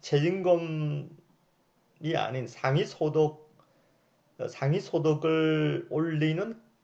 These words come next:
예, 가구의 구성원이라는 이야기가 되겠습니다. 그래서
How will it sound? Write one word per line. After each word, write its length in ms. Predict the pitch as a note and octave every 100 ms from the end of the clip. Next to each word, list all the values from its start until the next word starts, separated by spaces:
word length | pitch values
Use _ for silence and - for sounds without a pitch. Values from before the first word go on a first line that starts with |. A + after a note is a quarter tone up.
| - -
예, 320 | G#2 G#2 - _
가구의 480 | - - G2+ F#3+ A3
구성원이라는 1000 | - - F#2 F2 _ _ - G#2 G#2 F#2
이야기가 500 | F#2+ F#2 - - G#2 _ _ _ _ _
되겠습니다. 540 | - E2+ - _ - - -
그래서 320 | G#2+ -